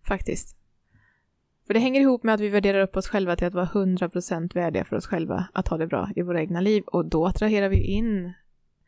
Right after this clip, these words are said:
det som är det bästa för oss. Det är ju rätt fantastiskt, faktiskt. Så de har gett, de har gett mig så mycket.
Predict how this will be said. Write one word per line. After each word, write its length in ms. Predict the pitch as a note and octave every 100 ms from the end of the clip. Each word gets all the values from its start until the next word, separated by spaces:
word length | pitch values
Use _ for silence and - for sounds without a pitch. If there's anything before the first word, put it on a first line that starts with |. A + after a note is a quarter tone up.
| _ - - - _ _ _ _ _
det 340 | F#3 F3+ F#3+ -
som 120 | -
är 40 | C#3
det 60 |
bästa 260 | - - -
för 140 | -
oss. 220 | G3+ - _ _ _ _ _ _ _ _ _ _ _ _ _ -
Det 120 | D#3+
är 200 | F3 F#3+
ju 300 | F#3+ - -
rätt 220 | G3+ -
fantastiskt, 520 | - - G#3 A#3 -
faktiskt. 460 | - - - - -
Så 80 | G3
de 160 | A#3
har 60 | D4
gett, 200 | D#4+ - -
de 240 | G#3 C#4+ G4+
har 80 | C#4
gett 220 | D4 -
mig 160 | A#3
så 160 | - G3+
mycket. 400 | G3+ - F#3